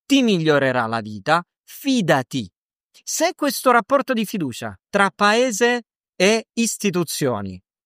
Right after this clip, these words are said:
non funziona perché c'è qualcosa che lo interrompe, perché c'è qualcosa che crea complessità,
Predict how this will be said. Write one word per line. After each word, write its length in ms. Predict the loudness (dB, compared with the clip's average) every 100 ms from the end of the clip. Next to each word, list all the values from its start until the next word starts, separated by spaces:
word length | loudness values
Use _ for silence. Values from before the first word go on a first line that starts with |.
| -6
non 280 | 0 2 2
funziona 720 | 0 -2 -2 2 4 4 2 0
perché 260 | 0 0
c'è 180 | 0 -2
qualcosa 500 | 0 -2 0 2 2
che 120 | 2
lo 140 | 2 4
interrompe, 920 | 2 0 0 2 2 2 -2 0 0
perché 240 | -2 -8
c'è 180 | -4 -2
qualcosa 420 | 0 0 0 0
che 140 | 0 -2
crea 200 | 0 0
complessità, 1200 | 0 -2 -2 -2 -2 -2 -6 -6 -4 -2 -2